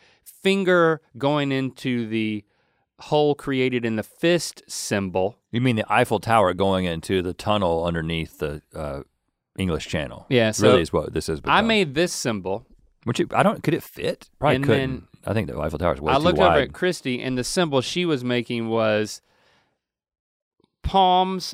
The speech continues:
Speaker 1: over face,
Speaker 2: Not a, not,
Speaker 1: hand
Speaker 2: not what you
Speaker 1: pointed
Speaker 2: want.
Speaker 1: towards the kitchen
Speaker 2: No,
Speaker 1: table.
Speaker 2: not what you wanna communicate.
Speaker 1: Like, just like double, double face palm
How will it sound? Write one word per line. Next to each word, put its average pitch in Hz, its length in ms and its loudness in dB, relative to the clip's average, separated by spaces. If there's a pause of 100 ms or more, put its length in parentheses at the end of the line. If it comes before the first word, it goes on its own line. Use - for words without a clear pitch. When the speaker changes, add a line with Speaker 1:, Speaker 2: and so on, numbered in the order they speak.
(120)
Speaker 1:
over 143 320 2
face, 143 560 0
Speaker 2:
Not 147 500 4
a, 123 100 2
not, 110 520 -10 (100)
Speaker 1:
hand 175 480 4
Speaker 2:
not 135 260 2
what 180 40 8
you 185 40 8
Speaker 1:
pointed 185 220 8
Speaker 2:
want. 101 180 6
Speaker 1:
towards 160 300 4
the 117 240 -4 (160)
kitchen 123 520 -4 (800)
Speaker 2:
No, 127 100 0
Speaker 1:
table. 95 220 2
Speaker 2:
not 151 140 2
what 160 120 0
you 151 80 0
wanna 131 140 0
communicate. 98 520 -12 (120)
Speaker 1:
Like, 107 220 -4
just - 280 -8
like 110 220 0 (280)
double, 175 320 6
double 202 380 6
face 185 380 2
palm 147 600 -2